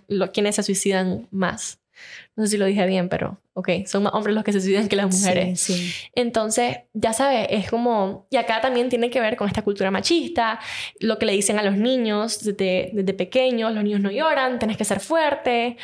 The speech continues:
Speaker 1: o incluso, "Uy, pareces niña, ya va a llorar".
Speaker 2: Sí.
Speaker 1: Entonces, no se les permite el expresarse, el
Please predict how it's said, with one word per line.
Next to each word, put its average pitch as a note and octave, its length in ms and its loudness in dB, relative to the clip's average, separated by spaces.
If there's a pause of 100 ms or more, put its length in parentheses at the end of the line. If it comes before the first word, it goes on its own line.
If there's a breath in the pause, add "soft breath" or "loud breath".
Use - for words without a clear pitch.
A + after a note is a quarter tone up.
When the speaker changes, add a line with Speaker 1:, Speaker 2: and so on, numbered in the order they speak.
(380 loud breath)
Speaker 1:
o G#3+ 140 0
incluso, A3 640 2
"Uy, F#4+ 260 2
pareces A3+ 460 0
niña, B3+ 460 2
ya G3+ 120 2
va - 100 0
a C#4 100 2
llorar". G#3+ 460 0
Speaker 2:
Sí. E3+ 360 -2
Speaker 1:
Entonces, A#3 540 0
no A#3+ 300 2
se C4 100 2
les B3+ 140 2
permite A3 640 0
el G#3 100 2
expresarse, G3+ 920 0 (340 loud breath)
el F#3+ 800 2